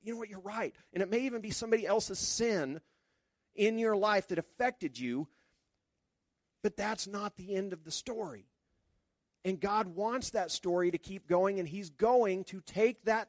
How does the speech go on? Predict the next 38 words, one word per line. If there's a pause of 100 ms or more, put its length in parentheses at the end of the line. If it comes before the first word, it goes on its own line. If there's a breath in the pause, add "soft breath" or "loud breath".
thing (400)
and
turn
it
into
something
good (360)
in
time. (1500)
Even
if
it's
in
eternity, (340)
when
you, (180)
that's
when
you
finally
see
what
God,
no
eye
has
seen,
no
ears
heard,
no
mind
has
conceived
what
God
has
stored.